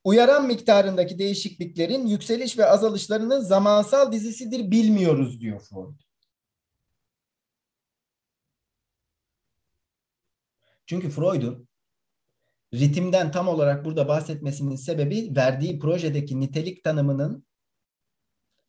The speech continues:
ancak zamanla ilişkili olabilecek bir tanım olması hadisesi. Tekrardan, uyarımın tekrarlayışından bahsediyor ve diyor ki bir dış dünyadaki bir al,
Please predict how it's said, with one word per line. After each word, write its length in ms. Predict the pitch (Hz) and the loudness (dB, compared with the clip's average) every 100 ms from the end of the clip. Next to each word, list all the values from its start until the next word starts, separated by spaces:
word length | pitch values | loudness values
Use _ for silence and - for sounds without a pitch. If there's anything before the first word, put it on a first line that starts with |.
| _ | _
ancak 360 | 175 196 208 160 | 0 0 -2 2
zamanla 400 | 147 170 190 151 | 2 2 0 -2
ilişkili 500 | 139 131 - 139 135 | -4 -8 -8 -8 -6
olabilecek 580 | 127 120 117 113 117 | -4 -4 -4 -6 -8
bir 120 | 120 117 | -10 -8
tanım 260 | 117 113 | -6 -4
olması 380 | 104 101 101 101 | -6 -8 -10 -10
hadisesi. 600 | 92 92 139 - - - _ _ _ _ _ _ _ _ _ _ _ _ | -12 -12 -18 -20 -20 -20 _ _ _ _ _ _ _ _ _ _ _ _
Tekrardan, 800 | - 127 135 127 127 135 120 - - _ | -6 -4 0 0 2 0 0 -4 -18 _
uyarımın 480 | 135 135 135 160 190 | 0 2 4 0 -2
tekrarlayışından 920 | 147 131 139 135 139 135 147 147 156 | -4 -2 -2 -2 -4 -6 -4 -4 -2
bahsediyor 500 | 139 123 127 131 202 | -2 -2 -6 -8 -6
ve 200 | 160 123 | -6 -6
diyor 220 | 120 202 - | -4 -6 -6
ki 200 | 123 123 | -8 -4
bir 240 | 156 139 | -4 -4
dış 240 | 180 - | -6 -6
dünyadaki 520 | 147 143 131 131 127 135 | -2 -2 -2 -4 -6 -4
bir 200 | 139 - | -4 -2
al, 340 | 127 127 110 | -2 -2 -4